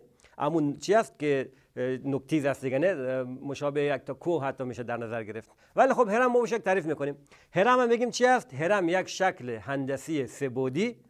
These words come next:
که چی است؟ دارای یک قاعده می‌باشد. قاعده از او یک چند ضلعی است و بدنه هرم از چند مستطیل تشکیل می‌شه. صحیح است؟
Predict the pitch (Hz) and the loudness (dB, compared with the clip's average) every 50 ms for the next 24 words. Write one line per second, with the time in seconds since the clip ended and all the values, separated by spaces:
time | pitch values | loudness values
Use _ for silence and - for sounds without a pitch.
0 | _ _ _ _ _ _ - 151 147 - 165 185 208 208 - 131 123 135 135 135 | _ _ _ _ _ _ -10 -10 -6 -2 0 0 0 0 -2 -6 -4 -2 0 2
1 | 135 139 156 175 196 202 175 156 170 214 247 247 - - - 147 131 131 127 139 | 2 2 2 2 2 2 2 2 2 2 2 0 -4 -8 -6 -4 -2 -2 -2 -2
2 | 123 117 113 101 110 104 - 113 113 - _ _ _ _ _ _ _ _ _ _ | -4 -4 -6 -10 -10 -12 -12 -14 -16 -16 _ _ _ _ _ _ _ _ _ _
3 | - - 165 165 175 185 226 208 196 214 240 240 226 - - 165 151 135 147 156 | -4 -2 0 2 4 6 6 6 6 4 4 2 2 2 0 0 0 2 0 0
4 | 156 165 - - 139 135 131 - _ _ _ _ _ - - _ _ - 143 139 | 0 -2 -2 -2 -4 -4 -4 -6 _ _ _ _ _ -20 -20 _ _ -10 -4 0
5 | 160 170 165 139 131 160 170 160 147 165 170 196 240 269 247 240 247 254 277 277 | 2 2 2 2 2 2 2 2 2 2 4 6 8 8 8 8 6 6 6 6
6 | - - - - 156 156 135 127 - - - - 226 233 240 247 254 240 175 - | 4 0 -4 -4 -4 -4 -4 -6 -10 -12 -10 -4 -2 0 2 2 2 0 -2 -6
7 | 156 156 151 143 - - - 147 143 147 - 233 240 170 - 147 135 - - 143 | -6 -6 -6 -6 -6 -6 -6 -6 -6 -4 -4 -6 -4 -4 -4 -4 -6 -6 -6 -8
8 | 123 113 123 117 - 131 131 127 _ _ _ _ _ _ _ _ - 156 190 254 | -6 -6 -6 -6 -6 -10 -14 -14 _ _ _ _ _ _ _ _ 0 2 2 2
9 | 247 - | 2 0